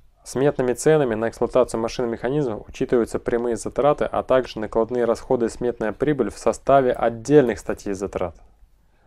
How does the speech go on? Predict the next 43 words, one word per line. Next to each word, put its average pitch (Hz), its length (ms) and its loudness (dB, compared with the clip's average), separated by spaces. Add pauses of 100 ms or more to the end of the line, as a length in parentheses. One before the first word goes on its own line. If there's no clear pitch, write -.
(280)
То 120 120 4
есть, - 240 -2
э, 107 180 -2
накладные 117 460 0
расходы 117 440 0
и - 20 -2
сметная 110 400 -4
прибыль 135 420 -2 (580)
не 120 200 0
во 123 100 4
всех 160 240 0
статьях 120 380 0
затрат, 104 360 0
а 110 120 0
только 127 320 2
отдельных 120 400 2
статей 120 300 -2
затрат. 113 440 2 (400)
И 113 60 -6
дальше 135 240 2
к 113 60 -8
статьям 120 280 -2
затрат, 117 300 0
в - 40 -12
которых - 300 0
учитываются 147 460 0
накладные 113 340 0
расходы 107 360 -2
и - 20 -20
сметная 101 200 -8
прибыль 95 280 -6
в - 60 -16
составе 98 500 -2
сметных 101 340 -8
цен, 95 160 -8
относятся 123 680 -6 (560)
значит, 113 240 -2
затраты 123 480 4
на 113 180 0
замену 123 520 0
быстро 107 520 0
изнашивающихся 110 640 -4
частей 131 500 -4